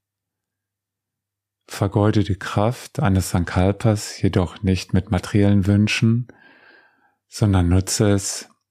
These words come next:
für dein inneres Leben deinem persönlichen Wachstum. Fasse diesen Entschluss in einen kurzen, einfachen und positiven Satz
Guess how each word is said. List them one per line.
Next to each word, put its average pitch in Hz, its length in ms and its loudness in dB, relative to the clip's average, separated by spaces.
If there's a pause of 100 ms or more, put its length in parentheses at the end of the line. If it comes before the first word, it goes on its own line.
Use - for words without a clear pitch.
(140)
für - 140 -6
dein 90 220 0
inneres 101 560 0
Leben 98 640 2 (220)
deinem 87 160 0
persönlichen 95 880 0
Wachstum. 92 840 -2 (1300)
Fasse 135 340 -2
diesen 87 480 0 (520)
Entschluss - 1040 0 (920)
in 110 120 2
einen 87 520 0 (200)
kurzen, 107 960 0 (600)
einfachen 98 1200 0 (800)
und 139 200 0
positiven 104 800 2
Satz - 580 -2